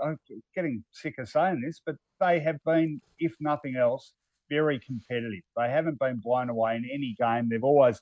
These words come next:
given solid effort. And that was the case again last week, although to be –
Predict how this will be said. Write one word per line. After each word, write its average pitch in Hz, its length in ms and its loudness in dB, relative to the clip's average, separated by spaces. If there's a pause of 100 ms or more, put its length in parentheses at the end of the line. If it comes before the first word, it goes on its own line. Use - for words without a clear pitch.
given 113 300 -2 (420)
solid 127 440 2
effort. 123 300 -4 (140)
And 143 140 0
that 160 120 0
was 120 140 -10
the - 80 -4
case 147 360 -4
again 104 300 -4
last 127 340 -2
week, 113 260 -2
although 120 320 2
to 113 200 -14
be – 113 300 -2